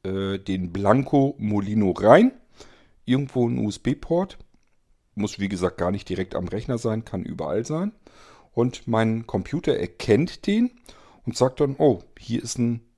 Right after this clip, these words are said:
Stick eingesteckt worden. Der kommt so etwa dem nahe, ähm, was ich sonst als Molino Record einrichten soll. Und dann möchte ich eigentlich, dass das Ding das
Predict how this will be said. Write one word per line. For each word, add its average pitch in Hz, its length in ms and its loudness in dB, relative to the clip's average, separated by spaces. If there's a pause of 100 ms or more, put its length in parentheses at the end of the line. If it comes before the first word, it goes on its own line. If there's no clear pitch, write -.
(260)
Stick - 400 -2
eingesteckt 104 560 -4
worden. 110 380 0 (1300)
Der 123 260 6
kommt 165 500 2
so - 180 -2
etwa 131 320 2
dem 160 500 2 (300)
nahe, 139 580 6 (120)
ähm, 143 540 -4
was 131 240 0
ich - 380 -10
sonst 131 280 0
als - 240 -4
Molino 127 380 2
Record 123 460 0
einrichten 90 500 -6
soll. 87 200 -6
Und 120 100 -4
dann 139 160 -2
möchte 139 240 -4
ich 139 100 -6
eigentlich, 127 240 -2
dass 127 200 -4
das 117 200 -6
Ding 143 200 -4
das - 300 -6